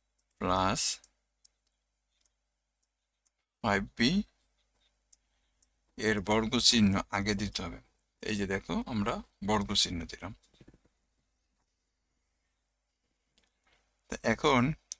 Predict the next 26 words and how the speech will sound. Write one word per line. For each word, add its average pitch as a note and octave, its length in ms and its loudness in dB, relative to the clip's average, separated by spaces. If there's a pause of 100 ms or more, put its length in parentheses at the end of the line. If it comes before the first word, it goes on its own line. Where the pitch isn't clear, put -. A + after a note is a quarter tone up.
(220)
তুমি B2+ 180 0 (180)
এই B2 140 -2
যে C3+ 140 0
এখানে C3 260 2 (200)
টু C#3 100 -6 (140)
এ - 20 4 (120)
আছে, C3+ 180 -2 (200)
এই A#2+ 80 0 (200)
টু - 80 -4 (140)
এ - 80 8
রে D3 80 4 (120)
মনে C3 220 4
মনে D3 140 0 (100)
তুমি A2 140 2 (140)
এ - 20 6 (100)
ধরো, - 200 -8 (1500)
এ C#3 120 2 (100)
ধরো। F#2 220 -4 (400)
এই A2+ 140 0
যে A#2 80 2 (140)
টু C3 120 -4 (240)
এ, - 20 0 (200)
এই A2+ 80 0 (120)
টু B2+ 100 -6 (180)
এ - 80 4
রে C#3 80 0